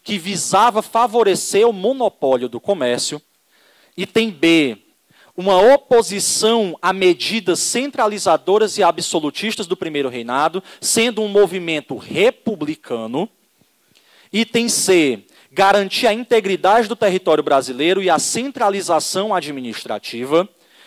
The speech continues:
Item D, ser um movimento contrário à maçonaria, clero e demais associações absolutistas. E item E, levar seu principal líder, Frei Joaquim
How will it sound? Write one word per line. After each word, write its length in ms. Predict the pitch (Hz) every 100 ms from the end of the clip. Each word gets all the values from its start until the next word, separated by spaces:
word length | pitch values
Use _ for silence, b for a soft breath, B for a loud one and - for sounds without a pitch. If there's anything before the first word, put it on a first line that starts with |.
| b b
Item 420 | 220 247 247 247 226
D, 500 | 156 170 151 120 107 _ _ b
ser 320 | - - 233 233
um 80 |
movimento 640 | 220 220 185 196 180 175 160
contrário 880 | _ 214 202 - - 214 262 269 240
à 80 |
maçonaria, 880 | 208 185 - 175 151 127 120 147 185 196 _
clero 580 | 202 170 185 220 233 202
e 80 | 196
demais 560 | 180 156 165 208 202
associações 760 | 180 170 - 147 127 - 123 117
absolutistas. 1120 | 113 120 113 110 - 110 117 - 196 - - b b b b
E 220 | 294 254 214
item 320 | - 247 202
E, 260 | 147 156 180 b b
levar 440 | 180 208 156 185 180
seu 140 | 196
principal 580 | - 175 - - 202 220
líder, 340 | 165 175 190
Frei 360 | - 196 214 220
Joaquim 440 | 180 160 - 156